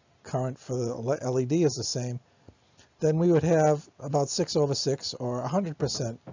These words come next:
current transfer ratio. But it would be at the expense of the voltage across the transistor, the V C E sat. It would be probably a half to six tenths of a volt. Um,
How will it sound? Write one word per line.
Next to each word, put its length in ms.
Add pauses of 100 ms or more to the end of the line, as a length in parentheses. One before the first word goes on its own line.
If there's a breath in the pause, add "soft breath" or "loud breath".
(280)
current 220
transfer 360
ratio. 440 (480 soft breath)
But 280
it 100
would 160
be 180
at 100
the 120
expense 840 (540)
of 560 (240)
the 420
voltage 460
across 420
the 220 (100)
transistor, 540
the 100
V 180
C 160
E 180
sat. 340 (420 soft breath)
It 80
would 160
be 240
probably 540
a 80
half 400
to 100
six 280
tenths 280
of 100
a 60
volt. 300 (1080 soft breath)
Um, 300